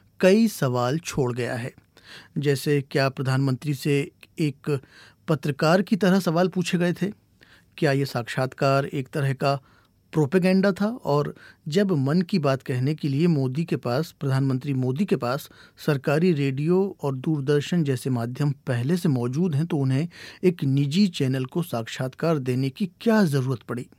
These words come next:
इन्हीं सवालों का जवाब जानने के लिए हमारे सहयोगी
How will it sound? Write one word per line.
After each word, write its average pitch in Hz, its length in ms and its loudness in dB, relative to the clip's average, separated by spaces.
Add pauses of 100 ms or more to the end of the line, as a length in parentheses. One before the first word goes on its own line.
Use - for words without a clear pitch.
(680)
इन्हीं 214 200 10
सवालों 151 360 4
का 185 120 0
जवाब 123 300 0
जानने 131 280 -2
के 143 120 -8
लिए 190 140 0
हमारे 127 260 0
सहयोगी 135 560 -4